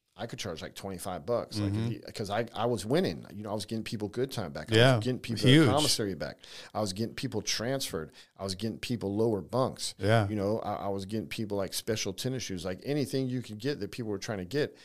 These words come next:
Speaker 1: I became known as, you know, not, uh, like, a jailhouse lawyer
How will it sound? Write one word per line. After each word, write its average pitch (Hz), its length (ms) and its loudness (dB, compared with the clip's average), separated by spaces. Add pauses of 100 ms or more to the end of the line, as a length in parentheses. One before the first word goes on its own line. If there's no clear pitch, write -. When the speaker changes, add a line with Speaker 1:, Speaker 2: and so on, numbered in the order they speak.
(380)
Speaker 1:
I 110 120 -4
became 110 400 -2
known 113 500 0 (160)
as, 101 300 -6
you 139 160 -8
know, 117 260 -4
not, 143 300 0
uh, 120 40 0
like, 127 200 2
a 110 40 2
jailhouse 117 540 2
lawyer 117 380 4